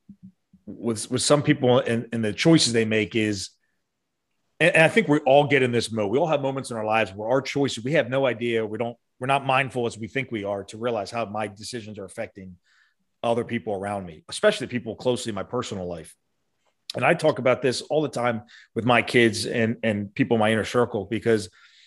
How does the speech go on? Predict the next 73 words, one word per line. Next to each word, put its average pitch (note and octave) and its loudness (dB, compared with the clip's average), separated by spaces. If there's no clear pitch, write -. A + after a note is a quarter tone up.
and, D#3 2
and D3 4
I C#3 6
did C3 0
this C#3 -2
to B2+ -4
young A#2+ 0
police C#3 -2
officers, G#2 -4
mentoring G#2+ -4
them G2+ -8
in G#2+ -10
my G#2+ -4
last G#2+ 0
couple A2+ -2
of G#2+ 0
years. G#2+ 0
I G2+ -2
was G2 -2
on G#2 -2
a F#2 -6
squad G#2+ 0
with G2 -4
a F#2 -6
bunch G#2 -6
of G#2 -10
young G2+ -8
officers, A2 -6
and - -14
it B2+ 4
was A2 0
cool F3 6
because A2+ 2
I, A2 -2
I A#2 -8
got A2 -4
to G2+ -10
share B2 -2
some A2 -6
of G2+ -10
the A2 -10
things G#2+ -6
I A2+ 0
learned A2 -2
along F#2+ -6
the F#2 -10
way. F#2+ -10
And F2 -16
I D#3 4
don't G3+ 6
believe, D3 2
this A2+ -10
is A#2+ -10
just B2 -6
my C3 0
belief, C3+ 2
I A#2+ 0
don't E3+ 2
believe D#3 2
you C3 -6
can B2+ -14
come C#3 -4
to C#3 -4
work, G#2 -6
uh, - -18
whatever F3+ 4
that D3 6
work C#3 0
may A#2+ 0
be, A2 -2
whether G2 -6
you're F#2+ -8
a F2 -16